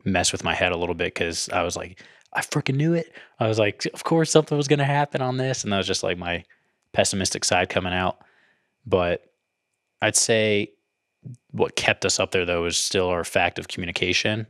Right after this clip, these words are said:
like, you seeing where that round went, even in a negative sense.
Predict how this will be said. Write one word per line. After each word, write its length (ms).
like, 160
you 200
seeing 500
where 100
that 160
round 240
went, 160
even 320
in 120
a 60
negative 540
sense. 560